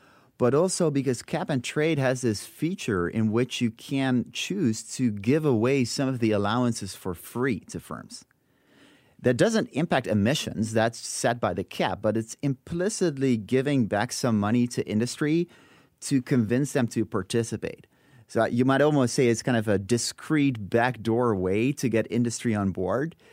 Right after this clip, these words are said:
uh, in a way that doesn't attract too much attention from consumer groups.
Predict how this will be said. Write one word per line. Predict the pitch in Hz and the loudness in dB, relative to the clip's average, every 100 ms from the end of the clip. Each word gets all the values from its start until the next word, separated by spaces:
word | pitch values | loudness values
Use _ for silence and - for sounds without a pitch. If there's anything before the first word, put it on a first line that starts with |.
| - - - | -20 -20 -2
uh, | 117 110 | 0 2
in | 127 | 2
a | 117 | 4
way | 113 123 127 | 4 6 6
that | 117 113 | 4 4
doesn't | 113 117 117 | 4 2 4
attract | 104 - 127 110 - | 2 0 0 0 0
too | 123 | 0
much | 117 - | 0 -2
attention | 107 127 113 113 | -4 0 0 0
from | 98 101 | 0 -2
consumer | - 98 - 117 101 85 | 0 -2 0 -2 0 -2
groups. | - - - | -6 -12 -18